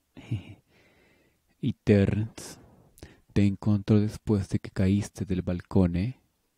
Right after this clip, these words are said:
¿Terrence fue quien me encontró? Bueno, procura atarte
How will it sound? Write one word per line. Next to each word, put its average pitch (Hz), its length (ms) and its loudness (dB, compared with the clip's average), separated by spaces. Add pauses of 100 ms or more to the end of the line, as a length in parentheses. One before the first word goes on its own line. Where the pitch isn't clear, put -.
(680)
¿Terrence 98 500 -2
fue 104 220 -2
quien 87 380 -8
me 87 180 -6
encontró? 90 640 -10 (1400)
Bueno, 87 340 0 (680)
procura 143 920 2
atarte 117 1300 -6